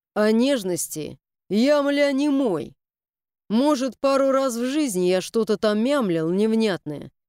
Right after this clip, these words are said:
когда предложение делал и с ребёнком из роддома жену забирал. Да. А если я этот цветочек одними пошлостями кормить буду, у неё несварение случится,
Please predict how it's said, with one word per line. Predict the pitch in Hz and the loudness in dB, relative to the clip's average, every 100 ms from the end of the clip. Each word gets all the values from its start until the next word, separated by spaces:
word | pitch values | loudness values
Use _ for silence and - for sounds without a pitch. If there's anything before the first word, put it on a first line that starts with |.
| _ _ | _ _
когда | - 262 240 302 294 | 0 0 2 2 0
предложение | 269 247 269 269 254 339 277 190 | -2 -2 0 0 2 2 2 2
делал | 170 196 190 151 143 135 - _ - | 2 2 2 0 -4 -10 -18 _ -2
и | 233 | -2
с | - | 0
ребёнком | 247 247 262 302 254 202 196 | 0 2 2 2 0 0 2
из | 190 | 2
роддома | 214 226 202 269 240 208 | 2 2 2 2 2 0
жену | 233 277 269 | 0 0 0
забирал. | 165 170 156 175 160 147 - 135 _ _ _ - | 0 -2 0 0 -2 -6 -10 -18 _ _ _ -6
Да. | 175 180 175 185 165 156 147 143 - _ _ _ _ _ _ _ _ _ _ _ _ | 0 2 2 2 0 -2 -6 -12 -20 _ _ _ _ _ _ _ _ _ _ _ _
А | 170 196 | 0 2
если | 226 262 - 226 | 4 2 0 0
я | 220 220 220 233 | 2 2 2 2
этот | 233 - | 0 -4
цветочек | - 226 214 277 254 170 185 | -4 -2 -2 -2 -2 -4 -2
одними | 185 208 214 220 | 0 2 2 0
пошлостями | - 294 - 175 - 175 175 | -2 -4 -4 -8 -6 -2 -2
кормить | 170 208 220 208 160 | 0 0 0 0 -2
буду, | 156 180 165 143 131 - _ _ | -2 -2 -2 -4 -12 -18 _ _
у | 190 220 | 0 2
неё | 240 247 269 | 4 2 2
несварение | 254 254 - 269 269 302 220 175 | 0 0 0 0 0 0 0 -2
случится, | 156 208 214 - 208 - - - | -4 -4 -6 -4 -6 -8 -12 -14